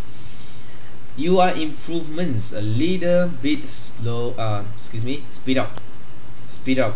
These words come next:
a bit. Yes, it really speed up, but for me, um, the launcher and the scrolling is slightly slower, slightly laggy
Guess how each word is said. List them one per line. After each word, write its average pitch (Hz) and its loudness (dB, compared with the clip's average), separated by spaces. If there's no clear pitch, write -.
a 110 0
bit. 117 0
Yes, 110 0
it 107 0
really 110 0
speed 123 0
up, 117 0
but 127 0
for 131 0
me, 135 0
um, 104 -2
the 104 -2
launcher 113 0
and 104 -2
the 107 0
scrolling 117 0
is 107 0
slightly 110 0
slower, 107 0
slightly 113 0
laggy 113 0